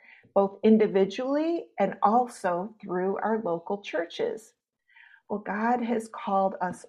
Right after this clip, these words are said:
all to welcome strangers, to love our neighbors, and even our enemies, and make disciples of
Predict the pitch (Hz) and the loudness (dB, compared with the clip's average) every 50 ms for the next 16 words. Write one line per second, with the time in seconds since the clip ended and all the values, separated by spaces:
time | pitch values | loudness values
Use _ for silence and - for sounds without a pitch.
0 | _ _ - 196 208 214 214 208 185 165 147 104 - 214 - _ _ _ - - | _ _ 4 6 8 10 10 10 10 10 8 4 0 -6 -12 _ _ _ -8 -6
1 | 190 175 156 - 185 180 196 214 214 - 175 165 160 151 - - - - - - | -4 -4 0 4 6 6 6 4 2 -4 -6 -6 -6 -8 -12 -16 -20 -18 -10 -4
2 | 202 208 214 214 220 214 208 214 165 123 113 - - - - - 208 175 170 180 | 0 4 6 6 6 6 4 2 -2 -4 -4 -4 -8 -12 -12 -10 -8 -6 -2 2
3 | 214 220 220 220 214 208 208 196 202 202 202 202 208 208 196 175 - - - - | 2 4 4 4 4 2 2 2 2 4 4 4 4 2 0 -2 -4 -4 -8 -10
4 | - - _ _ _ - 190 190 - - 208 208 208 214 214 180 170 170 170 - | -14 -18 _ _ _ -10 -8 -8 -6 -4 -2 -2 -2 -2 -2 -4 -4 -4 -6 -10
5 | - _ - 175 175 - - 175 170 165 165 165 - - 208 208 214 220 - - | -12 _ -8 -6 -6 -6 -6 -6 -6 -6 -8 -10 -10 -10 -10 -10 -12 -14 -16 -18
6 | _ _ _ _ - - - - - - - _ 202 208 208 214 220 220 - 214 | _ _ _ _ -20 -20 -20 -20 -20 -20 -10 _ 0 2 4 2 2 2 -2 -4
7 | 208 - - 208 214 214 214 - 208 202 202 220 208 214 | -4 0 0 2 2 2 0 0 -2 -2 0 -2 -4 -4